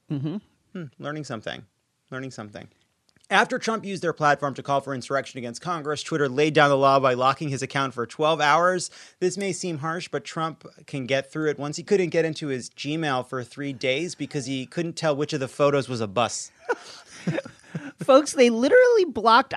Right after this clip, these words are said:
Speaker 1: Ira for longer.
Speaker 2: I, here's, it's, I, Ira,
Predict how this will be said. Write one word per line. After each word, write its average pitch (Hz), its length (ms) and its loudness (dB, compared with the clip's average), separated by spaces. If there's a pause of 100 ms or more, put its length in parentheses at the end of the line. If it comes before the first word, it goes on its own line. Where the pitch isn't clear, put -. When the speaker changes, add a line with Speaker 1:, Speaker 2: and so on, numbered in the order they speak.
Speaker 1:
Ira 226 360 4
for 208 240 -4
longer. 175 540 -4 (260)
Speaker 2:
I, - 100 2 (680)
here's, 269 300 0 (400)
it's, 185 460 0 (920)
I, 622 320 4 (1700)
Ira, 254 560 8